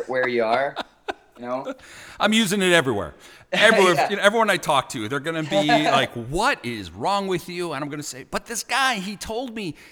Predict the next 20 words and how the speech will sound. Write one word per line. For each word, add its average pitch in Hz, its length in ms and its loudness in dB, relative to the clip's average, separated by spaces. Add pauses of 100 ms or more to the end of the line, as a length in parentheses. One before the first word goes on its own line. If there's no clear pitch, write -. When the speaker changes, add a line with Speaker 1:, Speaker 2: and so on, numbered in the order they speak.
(120)
Speaker 1:
he's 202 180 -8
so 240 420 -2
cute 240 440 -6
and 196 140 -4
cuddly. 240 360 -4
Let 190 120 -6
me 240 80 -2
show 233 240 -2
you 226 160 -2
his 202 160 -4
picture," 214 500 -4
and 151 80 -2
then 135 140 -4
people 127 300 -8
will 107 40 -8
be 95 200 -6
happy 69 260 -6
with 62 200 -14
me. 60 220 -18
So. 64 240 -16